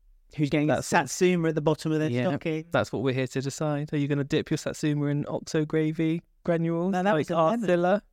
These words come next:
Speaker 1: That was a lemon, wasn't it? It wasn't an
Speaker 2: No,
Speaker 1: orange.
Speaker 2: it was an orange.
Speaker 1: Was it an orange? I don't know.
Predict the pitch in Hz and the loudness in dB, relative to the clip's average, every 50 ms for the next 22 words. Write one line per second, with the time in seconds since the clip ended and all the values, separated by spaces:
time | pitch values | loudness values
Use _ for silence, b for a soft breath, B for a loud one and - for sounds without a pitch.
0 | _ - _ - 160 160 156 151 143 135 139 151 156 127 101 98 104 107 - 113 | _ -20 _ 0 2 2 2 2 2 0 0 0 -2 -4 -6 -10 -14 -10 -8 -6
1 | 123 131 - - _ - 131 131 _ - 120 113 101 90 82 98 123 - - 110 | -6 -6 -6 -8 _ -20 _ -20 _ -2 0 0 0 0 0 -4 -6 -2 0 0
2 | 107 113 - 113 101 104 101 107 117 131 139 - - 131 143 156 156 151 156 156 | 0 2 2 0 0 0 0 0 -2 -4 -4 -4 -6 -4 -4 -2 -2 -2 -2 -2
3 | 160 160 151 117 85 82 _ _ _ - 90 92 98 | -2 -2 -4 -4 -8 -12 _ _ _ -12 -12 -12 -12